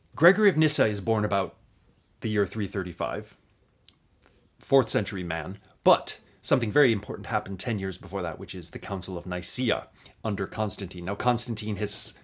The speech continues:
decided that Christianity is gonna be his new imperial cult. He's called together a bunch of bishops and said, "Right, make theology." And they all proceeded to have a massive brawl and punch each other up for months and months on end. But they finally came up with this thing,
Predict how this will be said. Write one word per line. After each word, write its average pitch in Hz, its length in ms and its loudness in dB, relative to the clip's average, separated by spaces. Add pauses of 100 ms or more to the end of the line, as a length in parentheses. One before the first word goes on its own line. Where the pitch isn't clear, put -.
(640)
decided 120 520 4
that 127 100 -4
Christianity 117 600 0
is 101 100 -2
gonna 104 160 -2
be 101 120 -2
his 101 180 -6
new 98 140 -2
imperial 92 380 -6
cult. 151 440 0 (320)
He's 117 140 -6
called 127 240 4
together 117 240 6
a 104 60 4
bunch 104 180 0
of 101 80 -8
bishops 113 380 -2
and 110 120 -8
said, 95 220 -2
"Right, 117 340 6 (720)
make 117 340 0
theology." 104 760 0 (720)
And 107 100 -2
they 107 80 2
all 107 200 6
proceeded 104 460 -4
to - 40 -10
have 95 120 -4
a 90 40 -2
massive 98 460 0
brawl 92 500 2 (260)
and 87 380 -4 (140)
punch 120 260 -2
each 107 140 -8
other 92 360 -2
up 98 220 0
for - 180 -4
months 101 360 -2
and 95 80 -2
months 95 180 -4
on 92 100 -2
end. 98 220 -2
But 101 140 -4
they 101 180 -6
finally 180 400 4
came 113 220 0
up 85 160 -2
with 95 100 -2
this - 260 -6
thing, 87 440 -10